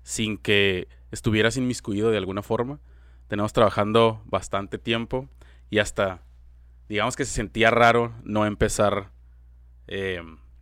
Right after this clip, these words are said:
este, esta producción sin ti. Gracias por ser mi primer invitado, gracias por venir y por tu tiempo.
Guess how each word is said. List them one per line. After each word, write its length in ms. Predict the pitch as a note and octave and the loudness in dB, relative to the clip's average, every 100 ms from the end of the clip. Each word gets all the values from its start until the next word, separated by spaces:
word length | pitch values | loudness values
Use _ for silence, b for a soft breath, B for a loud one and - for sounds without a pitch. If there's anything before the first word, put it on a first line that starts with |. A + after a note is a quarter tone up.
| - - - - - - - - - | -20 -20 -20 -20 -20 -20 -20 -20 -14
este, 560 | G2 - - A2 G#2+ A2+ | -14 -12 -2 2 2 -2
esta 160 | - - | -6 -2
producción 440 | A#2 F#2+ G#2+ G2 | -2 -2 -4 -4
sin 200 | A2+ G#2 | -4 -4
ti. 260 | - D3 - b b b b b - | -2 -4 -4 b b b b b -2
Gracias 400 | A2 A2+ C3 B2 | 2 4 4 0
por 160 | A2 G2 | 0 2
ser 220 | G#2 G2+ | 2 2
mi 220 | G#2+ F#2+ | 0 -4
primer 340 | - F#2+ F2+ | -6 -6 -4
invitado, 400 | F#2+ F2+ G2 A2+ | -6 -6 -2 -2
gracias 320 | A#2+ F#2+ G2+ - | 0 -4 -6 -8
por 340 | F#2 F2+ D2+ F#2 | -10 -10 -14 -16
venir 400 | F2+ E2+ A2 A2+ | -14 -10 -6 -6
y 60 | |
por 260 | - E2+ E2 | -6 -10 -10
tu 140 | - | -14
tiempo. 420 | - G2+ A#2 F#3 | -4 -4 -4 -8